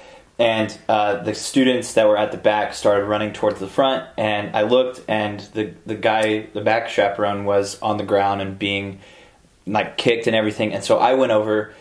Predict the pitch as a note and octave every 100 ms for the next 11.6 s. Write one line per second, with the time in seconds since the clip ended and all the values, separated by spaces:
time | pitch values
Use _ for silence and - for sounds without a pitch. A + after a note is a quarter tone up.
0 | - _ - A2 G#2 G2 F2 - - -
1 | C#3+ C#3 B2+ B2+ A#2+ G#2 G2 F#2+ G2 F#2+
2 | A2 G2+ - C#3 B2+ - A2+ G#2 G2+ B2+
3 | A#2+ A#2 - D3 A2+ G#2 G#2+ A#2 A#2 -
4 | C3 B2 B2 B2+ B2 - C3+ C3 C3+ B2
5 | A#2 B2 C3 B2+ C3+ A2 G#2+ - G#2+ -
6 | - - - - B2+ B2 A#2 A2 A2 A2
7 | G#2+ G#2 G#2+ G#2+ G#2+ B2+ A#2+ A2+ A2 A2
8 | - _ _ _ _ _ - - A#2 A2
9 | G#2+ G#2+ G2+ - G#2+ - G2+ G#2 F#2+ F#2
10 | E2+ - - - - G#2+ - G#2 - G#2+
11 | G#2 G2 G2+ G2+ G2